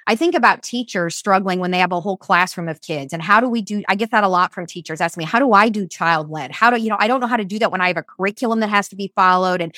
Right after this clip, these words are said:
so I think we have work to do in how to create a classroom learning environment that is appropriate for neurodivergent learners, because I do quite a bit of consulting with school districts.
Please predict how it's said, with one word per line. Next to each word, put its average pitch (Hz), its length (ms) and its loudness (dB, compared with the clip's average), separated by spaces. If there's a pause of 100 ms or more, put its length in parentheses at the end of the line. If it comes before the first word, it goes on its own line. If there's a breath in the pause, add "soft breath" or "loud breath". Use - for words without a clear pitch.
(220 loud breath)
so 320 140 0
I 269 120 4
think 370 260 -4
we 370 140 0
have 214 140 0
work 190 320 -6
to 190 100 -4
do 170 420 -4
in 190 220 -4
how 196 560 4
to 190 320 -4
create 185 520 -2
a 175 60 -6
classroom 196 580 0
learning 180 300 -4
environment 202 640 -2 (200 loud breath)
that 202 80 -2
is 196 120 -2
appropriate 185 680 -2
for 180 200 -2
neurodivergent 170 720 -2
learners, 156 420 -8
because 175 600 -2
I 208 360 4
do 202 280 -2
quite 208 260 2
a 208 60 -2
bit 196 160 -2
of 190 100 -4
consulting 185 540 -8
with 170 100 -4
school 214 240 -6
districts. 165 460 -6